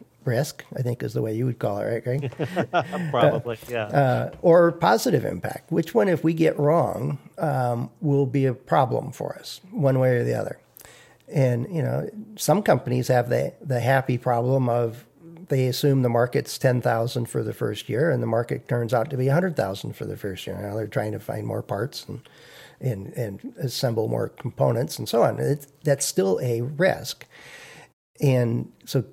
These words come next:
Speaker 1: get prioritizing them and then go verify the ones that have the significant impact. It seems like a,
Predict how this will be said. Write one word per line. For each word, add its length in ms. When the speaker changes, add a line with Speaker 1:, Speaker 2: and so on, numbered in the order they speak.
Speaker 1:
get 200
prioritizing 760
them 240
and 200
then 480
go 160
verify 720
the 80
ones 280
that 120
have 220
the 140
significant 580
impact. 640
It 220
seems 240
like 200
a, 180